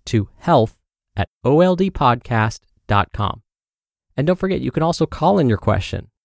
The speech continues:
The number is one sixty-one I love O H D. That's one six one four five six eight three six four three.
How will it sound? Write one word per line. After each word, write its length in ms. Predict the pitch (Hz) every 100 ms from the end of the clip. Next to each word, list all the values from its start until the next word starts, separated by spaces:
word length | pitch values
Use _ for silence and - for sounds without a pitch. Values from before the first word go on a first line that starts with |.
| _
The 80 | 120
number 300 | 123 165 190
is 360 | 127 123 113 - _
one 520 | - 127 147 104 113 135 _ _ _
sixty-one 920 | - - - - 185 165 120 110 113 _ _ _
I 220 | 113 135
love 480 | 151 131 123 120 107 -
O 180 | 117 110
H 300 | 104 101 -
D. 280 | 98 98 104 _ _ _
That's 280 | - 110 - -
one 480 | 117 143 135 117 120 _ _
six 340 | - - 127 -
one 160 | 160
four 460 | 175 - 113 107 113 _ _ _ _
five 260 | - 107 120
six 300 | - 180 -
eight 300 | - 110 104 _ _ _ _ _
three 240 | 120 139
six 480 | 147 - 120 110 - _
four 220 | - 110 107
three. 380 | - 101 92